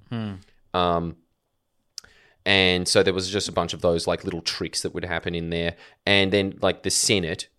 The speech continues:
Speaker 2: which is what it is today and has always been throughout all of democ-, democratic history, and I think is just a complete fucking con.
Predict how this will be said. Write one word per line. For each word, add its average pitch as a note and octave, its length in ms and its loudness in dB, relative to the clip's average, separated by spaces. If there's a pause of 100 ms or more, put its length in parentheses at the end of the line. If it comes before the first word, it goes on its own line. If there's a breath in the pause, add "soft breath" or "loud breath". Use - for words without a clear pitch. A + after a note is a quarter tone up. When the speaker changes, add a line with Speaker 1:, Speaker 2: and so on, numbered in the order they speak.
(120)
Speaker 2:
which G2 200 -6
is F#2 160 -6
what F2+ 160 0
it E2 60 -8
is F2 180 -4
today F2+ 340 -2
and F2+ 140 -4
has E2 100 -6
always F#2 480 -2
been E2+ 260 -6
throughout E2+ 340 -8
all F2 300 -4
of D#2+ 140 -8
democ-, E2+ 520 -10
democratic E2+ 480 -4
history, E2 400 -8
and E2 100 -6
I F#2+ 160 -2
think E2 260 -12
is E2 160 -12
just E2 160 -12
a - 40 -16
complete E2+ 520 -10
fucking D#2 360 -8
con. F#2 480 -10